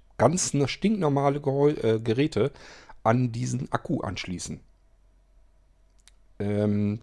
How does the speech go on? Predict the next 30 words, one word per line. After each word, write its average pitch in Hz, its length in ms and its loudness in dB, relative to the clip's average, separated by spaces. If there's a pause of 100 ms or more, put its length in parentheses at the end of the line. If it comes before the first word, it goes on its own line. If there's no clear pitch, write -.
klar, 120 400 4 (800)
keine 147 400 4
speicherhungrigen 156 840 4
Geräte. 185 520 0
Also 113 180 -2
ich 110 80 -2
sag 131 180 0
mal, 117 160 2
wenn 127 360 2
euer 113 220 4
Gerät 113 320 -2
da 113 160 4
über 127 320 2
die 113 120 -2
hundertzwanzig 110 580 -2
Watt 127 160 0
kommt, - 400 -4
dann 113 180 2
könnt 117 180 -2
ihr 110 80 -2
das - 100 -8
meistens 117 400 -2
vergessen, 101 400 -6
dann 107 140 -2
lasst 107 180 -6
es - 120 -14
lieber. 131 280 -4 (1800)
Das 120 160 8
sind 175 160 6
aber 127 380 8